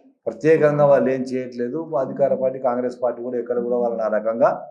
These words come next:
వాడుకోవడం లేదు. అసలు పోలీసు వాళ్ళు జీపులాడ నిలబెట్టి లోపల పైసలు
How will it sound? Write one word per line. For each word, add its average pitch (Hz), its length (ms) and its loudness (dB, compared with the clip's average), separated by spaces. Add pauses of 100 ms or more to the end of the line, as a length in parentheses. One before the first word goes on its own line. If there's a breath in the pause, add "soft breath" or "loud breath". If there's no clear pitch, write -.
(360 soft breath)
వాడుకోవడం 123 600 4 (100)
లేదు. 120 200 4 (1000)
అసలు 190 300 2 (840)
పోలీసు 151 360 2
వాళ్ళు 156 180 2 (120)
జీపులాడ 147 380 4 (100)
నిలబెట్టి 147 460 0 (400)
లోపల 143 400 4
పైసలు 135 260 0